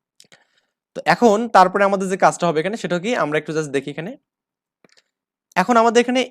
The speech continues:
এই sin theta-র মানটা ওয়ান পেলাম এখানে, আর এটা কিন্তু আমাদের গ্রহণযোগ্য হবে না, কারণ মাইনাস ওয়ান এর থেকে কখনো মান বড় হবে না। তো এটার কিন্তু মান হবে কি? মাইনাস ওয়ান পয়েন্ট ফাইভ হবে এখানে, ওকে? আচ্ছা, তো এইটার জন্য আমাদের একটা মান হবে, সেই মানটা হচ্ছে আমাদের এখানে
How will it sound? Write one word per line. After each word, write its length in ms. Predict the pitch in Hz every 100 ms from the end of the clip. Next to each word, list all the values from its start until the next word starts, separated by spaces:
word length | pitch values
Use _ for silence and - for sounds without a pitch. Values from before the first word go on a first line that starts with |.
| 196
এই 80 | 202 202 190
sin 200 | 190 190
theta-র 180 | 196 208
মানটা 160 | 208 208
ওয়ান 120 | 170 170
পেলাম 160 | 180 180
এখানে, 180 | 170 185 269 _ 156
আর 60 | 156
এটা 100 | 175
কিন্তু 120 | 185 185
আমাদের 140 | 175
গ্রহণযোগ্য 320 | 147 156 151 151
হবে 120 | 113 139
না, 60 | 240 _ -
কারণ 140 | 135 131 - _ -
মাইনাস 200 | 147 175 185
ওয়ান 100 | 180
এর 60 | 185
থেকে 120 | 196
কখনো 180 | 175 185 175
মান 100 | 165 147
বড় 100 | 143
হবে 120 | 110
না। 40 | 110 -
তো 40 | 160
এটার 160 | 175 175
কিন্তু 140 | 190 180
মান 80 | 175
হবে 100 | 180
কি? 40 | 180 147
মাইনাস 240 | 143 151 -
ওয়ান 120 | 151 160
পয়েন্ট 180 | 170 170
ফাইভ 120 | 131 123
হবে 100 | 110 110
এখানে, 160 | 107 98 _ _ -
ওকে? 140 | 156 147 _ _ 123
আচ্ছা, 160 | - 98 _ _ _ _ _ _ _ _ -
তো 40 | 180 185
এইটার 180 | 202 233 214
জন্য 100 | 240
আমাদের 140 | 233 233
একটা 120 | 233 220
মান 120 | 165 185
হবে, 140 | 160 208 233
সেই 120 | 185
মানটা 160 | 160 170
হচ্ছে 140 | 180 175
আমাদের 140 | 175
এখানে 160 | 175 220